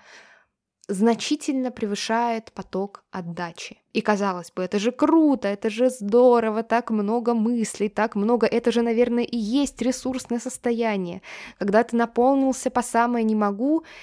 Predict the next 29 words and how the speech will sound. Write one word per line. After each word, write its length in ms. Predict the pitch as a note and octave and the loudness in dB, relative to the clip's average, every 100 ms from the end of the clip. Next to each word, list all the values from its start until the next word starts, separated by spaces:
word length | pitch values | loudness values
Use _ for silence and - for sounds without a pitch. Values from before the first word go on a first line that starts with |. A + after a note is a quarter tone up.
| - | -12
сидишь 400 | - A3 B3 A#3 | -6 0 0 0
весь 200 | G#3+ A3+ | -2 -2
такой 280 | G#3 G#3+ G3+ | -4 -2 -2
наполненный, 760 | F#3+ - B3+ C#4 A#3+ G#3 F#3+ | -2 -2 0 2 2 2 0
осознанный, 720 | - - - B3+ A#3 G3+ F#3+ | -4 -6 2 2 4 0 -2
и 120 | F#3 | -4
щас 320 | - A3+ G#3 - | -4 -2 -2 0
как 280 | A3+ A3 | 0 0
что-то 400 | - - G3+ G3+ | -4 -6 -4 -6
вот 260 | F3+ F#3 - - | -10 -12 -12 -10
сделаешь. 880 | F3 F#3 A3 D4+ C#4+ F#3+ - - _ _ | -6 -4 -2 0 0 -2 -6 -14 _ _
Но 180 | A3 A#3+ | 2 4
это 140 | D#4 C#4+ | 4 2
не 120 | B3 | 0
так, 360 | A#3+ G#3+ G3+ - | 0 -2 -2 -8
потому 260 | G3+ G3 | -8 -8
что 220 | A#3 - | -4 -2
ресурсное 560 | A3 A3 C#4+ C4+ - A3 | -2 -2 -4 -6 -6 -8
состояние — 840 | - - G3+ G3+ D4 E4+ C#4 A3 - - - - | -8 -8 -6 -2 0 0 -2 -4 -10 -20 -20 -8
это 180 | A3+ A#3 | -6 -4
когда 300 | A#3 A3 A#3+ | -2 2 2
вот 140 | A#3+ A#3+ | 2 -2
эти 160 | A#3+ | -4
потоки 500 | - G3+ B3+ B3+ B3+ | -8 -4 0 0 -2
приёма 580 | - G3 G3 A3 A#3 G3+ | -6 -4 0 2 2 0
и 40 | |
отдачи 420 | F#3+ F#3 G3+ - B3+ | -2 -4 -6 -6 -10
ресурса 480 | F3 - F4 - B3+ | -8 -6 -6 -4 -4
примерно 800 | A3+ G#3 A#3 D4 C#4 B3+ A3+ | 0 0 2 0 -2 -2 -4